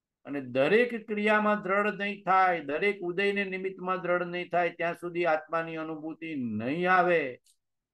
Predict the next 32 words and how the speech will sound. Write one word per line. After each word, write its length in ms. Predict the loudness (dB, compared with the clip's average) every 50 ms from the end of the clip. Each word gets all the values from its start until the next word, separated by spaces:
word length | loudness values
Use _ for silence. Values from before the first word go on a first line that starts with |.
| _ _ _ _ _ _ _ _ _ _ _ _ _ -2
ચોવીસ 480 | 2 2 2 2 2 0 -2 -4 -4 -2
કલાક 600 | -2 0 0 2 4 6 8 8 8 6 4 -2
ગુરુ 340 | -8 -6 -4 -2 0 0 0
કૃપાથી, 840 | 0 -2 -4 -6 0 2 4 4 4 4 2 -2 -6 -6 -6 -6
ગુરુ 240 | -6 -4 -2 0 0
વચનથી, 720 | 2 0 0 0 -2 -4 -4 -4 -6 -8 -10 -8 -8 -8 -8
ગુરુ 240 | -6 -4 -4 0
આશીષથી, 760 | 2 4 4 2 2 -2 -4 -6 -8 -8 _ -10 -10 -8 -8
ગુરુ 180 | -8 -8 -8 -8
સમાગમથી, 800 | -8 -8 -2 0 0 0 0 0 -4 -6 -8 -10 -10 -10 -6
મહાપુરુષના 680 | -4 -2 0 0 -2 -2 -6 -10 -10 -10 -8 -6 -6 -6
બોધથી, 600 | -4 -2 -2 -2 -2 -4 -6 -10 -10 -8 -8 -6
મહાપુરુષના 840 | -4 -2 -2 -2 -2 -4 -6 -8 -10 -10 _ -6 -2 -2 -2 -2 -4 -8 _ _ _ _ _ _
અનુગ્રહથી 1000 | -4 -2 0 0 0 2 2 4 6 6 6 6 4 2 0 0 0 -2 -4 -8 -12 -18 _ _ _ _ _ _ _ _ _ _ _ _ _ _
ચોવીસ 500 | 2 2 4 4 4 2 0 0 -2 -2 0
કલાક 1040 | 2 2 4 4 6 8 8 8 10 8 8 8 8 8 8 6 2 -4 -12 -10
જેમ 280 | -4 -2 -2 -2 -2 0
બ્લડ 260 | 2 2 4 4 2
કેન્સર 560 | 0 -2 -2 -2 -2 -4 -4 -4 -2 -4 0
થાય, 240 | 2 4 6 6 6
એમ 120 | 4 4
આપણા 260 | 2 2 2 2 4 4
આત્મામાં 600 | 4 2 0 -2 -4 -2 -2 0 2 2 2 2
આત્માના 420 | 2 0 -2 -4 -2 0 0 2
ભાવનું 340 | 2 2 2 2 0 -2 -4
કેન્સર 380 | -4 -6 -6 -6 -8 -8 -8
થઈ 160 | -10 -10 -10 -8
જાય 160 | -8 -10 -10
કે 120 | -10 -6
આત્મા 380 | -4 -4 -4 -4 -4 -6 -6 -6
ભૂલાય 400 | -4 -6 -6 -6 -4 -4 -4 -4
નહીં. 220 | -4 -6 -8 -10